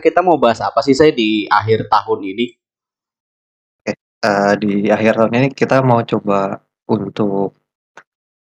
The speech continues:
Speaker 2: apa ya istilahnya tuh, kayak semacam nge-recap gitu ya, selama satu tahun ini, selama empat musim yang udah dilewatin di dua ribu dua puluh satu ya, mulai dari winter, terus ada spring, eh, summer, sama ada fall.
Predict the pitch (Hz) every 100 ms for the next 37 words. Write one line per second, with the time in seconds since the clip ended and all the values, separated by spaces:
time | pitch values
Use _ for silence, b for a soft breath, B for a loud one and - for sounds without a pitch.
0 | _ - 113 107 - 104 101 117 113 107
1 | - 104 104 110 101 104 104 - 101 104
2 | 107 - 107 98 101 98 98 - - 101
3 | 98 98 101 98 107 - - 101 98 104
4 | - 104 101 110 104 113 107 104 - _
5 | _ _ _ _ _ _ - 107 104 107
6 | 101 101 101 104 104 110 104 101 101 98
7 | 95 98 95 110 110 113 - 104 101 101
8 | 98 95 87 123 127 123 _ _ _ _
9 | _ _ _ - 101 95 101 95 - 113
10 | 120 120 127 - _ _ _ _ - 98
11 | 95 104 95 117 113 117 95 110 113 98
12 | 98 - 110 101